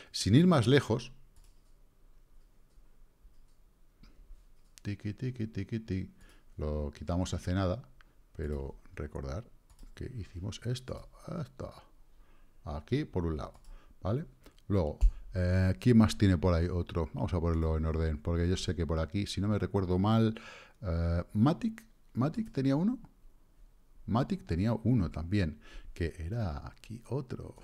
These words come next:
<laughs> que era este, pam, pam, ¿vale?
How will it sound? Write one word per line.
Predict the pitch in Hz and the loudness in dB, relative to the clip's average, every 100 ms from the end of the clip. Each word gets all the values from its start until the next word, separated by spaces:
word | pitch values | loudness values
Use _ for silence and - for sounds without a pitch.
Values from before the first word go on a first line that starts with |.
| - | -16
<laughs> | 131 - 120 - - - - - - - | -16 -14 -18 -20 -20 -20 -20 -20 -20 -20
que | - | -10
era | 78 - | -8 -6
este, | 113 - - - - - - | -6 -6 -14 -20 -20 -20 -12
pam, | - 55 - - - | -10 -8 -10 -16 -20
pam, | - - - - _ - - - - | -12 -10 -12 -20 _ -20 -20 -20 -6
¿vale? | 95 143 | -2 -2